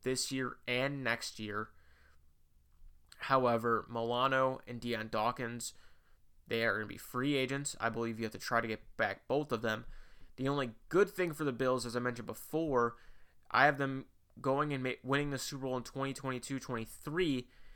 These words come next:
By that time, guys like Jerry Hughes, Star Lotulelei, Tyler Kroft,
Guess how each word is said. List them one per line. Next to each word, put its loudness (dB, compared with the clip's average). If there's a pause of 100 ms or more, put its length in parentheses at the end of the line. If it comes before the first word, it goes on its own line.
(260)
By 6
that 8
time, 8
guys 6
like -2
Jerry 4
Hughes, -2
Star 6
Lotulelei, 2 (720)
Tyler 8
Kroft, 8